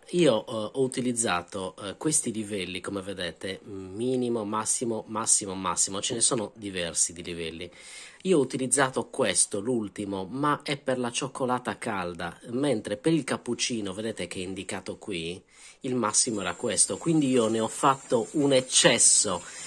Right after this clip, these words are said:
ed è per quello che, eh, stava per trasbordare tutto quanto, quindi, eh, il problema è stato un mio errore di valutazione di questa, eh, scala. Quindi leggete con attenzione qui,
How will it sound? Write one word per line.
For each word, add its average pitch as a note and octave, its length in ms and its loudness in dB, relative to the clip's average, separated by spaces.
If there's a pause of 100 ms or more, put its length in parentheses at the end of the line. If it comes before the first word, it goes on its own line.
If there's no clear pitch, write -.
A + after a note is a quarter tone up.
(260)
ed C#3 200 0
è A2+ 80 2
per C#3 200 0
quello G2+ 440 -2
che, F#2+ 260 -4 (160)
eh, G2 60 -4
stava G2+ 480 4
per G2+ 460 -2
trasbordare A#2 680 2
tutto G2+ 240 -6
quanto, F#2+ 460 0
quindi, G2 480 -2
eh, F#2+ 360 -6
il A#2+ 140 -12
problema G2 520 -2
è - 80 -10
stato - 500 -2
un C3+ 120 0
mio A2+ 200 0
errore F#2 280 -6
di F#2+ 80 -6
valutazione G2 680 -4
di F2+ 100 -10
questa, F2 440 -8
eh, F2 200 -12
scala. D#2+ 440 -4 (280)
Quindi G#2 300 -2
leggete C#3 480 2
con A#2+ 140 -4
attenzione G#2 680 -2
qui, F#2 260 -6